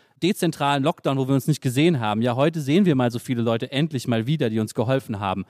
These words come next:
Ich kann gar nicht alle Namen nennen. Natürlich, äh, Jochen, Ole,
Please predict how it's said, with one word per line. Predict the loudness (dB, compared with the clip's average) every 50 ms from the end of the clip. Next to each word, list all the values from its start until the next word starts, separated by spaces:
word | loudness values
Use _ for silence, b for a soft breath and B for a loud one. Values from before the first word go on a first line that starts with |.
| B B B B B B
Ich | -6 -2
kann | 0 2 2
gar | 2 2
nicht | 0 0 -2
alle | -2 -2 -2 0
Namen | 0 0 2 2 2 2 2
nennen. | 2 2 2 0 0
Natürlich, | -2 -2 0 2 2 2 2 0 -2 -6 -4
äh, | -2 0 0 0 b b b b b b b b _ _ _
Jochen, | 0 4 4 4 4 2 0 0 2 2 0 -2 b b b b b b b
Ole, | -2 2 6 6 6 6 6 4 4 4 4 4 2 0